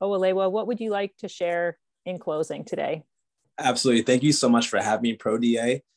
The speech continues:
Speaker 2: Um, I'm very honored to be part of this Fight First Student Debt Justice. And as we fight for justice, just remember that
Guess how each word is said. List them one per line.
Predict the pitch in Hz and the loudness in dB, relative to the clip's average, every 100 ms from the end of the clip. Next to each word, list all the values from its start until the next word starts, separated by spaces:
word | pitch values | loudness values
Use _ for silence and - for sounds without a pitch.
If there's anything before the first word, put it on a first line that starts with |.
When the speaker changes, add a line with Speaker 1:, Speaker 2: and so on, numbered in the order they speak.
| _ - | _ -8
Speaker 2:
Um, | 98 98 | -6 -4
I'm | 101 101 | -4 0
very | 107 107 107 - | 2 2 0 -2
honored | 107 107 110 | -6 -4 -6
to | 95 | -6
be | 107 101 | -8 -4
part | - 104 104 | 2 2 2
of | |
this | 101 - | 0 -2
Fight | 104 113 117 | -2 -2 -2
First | 110 107 107 - - - | -4 -4 -4 -8 -10 -10
Student | - 110 107 | -6 -4 -2
Debt | 107 113 - _ _ | -2 -4 -8 _ _
Justice. | - 113 - 151 156 - _ _ _ | -2 -2 0 -2 -2 -8 _ _ _
And | 113 104 | -6 -2
as | 120 127 131 | 0 0 2
we | 127 | 0
fight | - 117 - | 0 0 0
for | 113 101 | -4 -4
justice, | 107 101 - 95 - - | -4 -6 -6 -8 -6 -4
just | 107 | -4
remember | 107 107 104 101 | -2 -2 -2 0
that | 101 90 | 0 -2